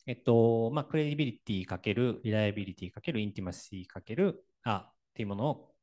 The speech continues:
掛け算して、最後にセルフオリエンテーションっていうもので割ったものが信頼ですよというふうになってますと。まあ、なんか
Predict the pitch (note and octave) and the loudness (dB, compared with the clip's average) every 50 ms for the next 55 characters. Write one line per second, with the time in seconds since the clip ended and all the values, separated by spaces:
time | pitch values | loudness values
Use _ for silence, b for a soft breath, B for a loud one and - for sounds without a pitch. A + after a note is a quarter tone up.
0 | _ - F#2 - - F2 E2 E2 E2 - - - E3 D#3 - B B B B B | _ -12 -10 -10 -8 -10 -10 -10 -12 -10 -4 -2 -2 -2 -2 B B B B B
1 | B B _ _ _ _ - - - B2 G2+ G2 A#2 F3+ F#3+ - - - - B2 | B B _ _ _ _ -14 -4 -2 -2 0 0 0 -2 -2 -4 -8 -6 -2 -2
2 | G2+ F#2+ F#2+ - F#2+ F#2 F#2 F2+ F2+ E2+ - F2 F2 - - F#2+ G2 A2+ - _ | -2 -2 -2 -2 -2 0 0 -2 -4 -6 -8 -10 -12 -12 -12 -14 -14 -16 -18 _
3 | _ - A#2+ A2 G#2 A2 A2+ A#2+ D3 F3+ C#3+ - - A2+ G#2 - - - G2+ G2 | _ -4 -2 -2 0 0 0 2 2 0 0 0 -2 -2 -2 -4 -4 -6 -4 -2
4 | G2+ G2+ A#2 C3+ E3 F3 C#3 A#2+ - - G2 F2 F2 E2 E2 E2 - - - G#2 | 0 0 0 0 0 0 -2 -4 -6 -8 -8 -8 -8 -8 -10 -10 -10 -6 -4 -2
5 | G#2+ G#2 - - - - - - E2+ G2+ - _ - G#2+ - - - - - - | -2 -2 -4 -8 -16 -18 -18 -18 -18 -18 -20 _ -16 -16 -16 -14 -18 -20 -20 -20
6 | - _ _ _ _ - C#3 B2 - - | -20 _ _ _ _ -6 -6 -4 -6 -6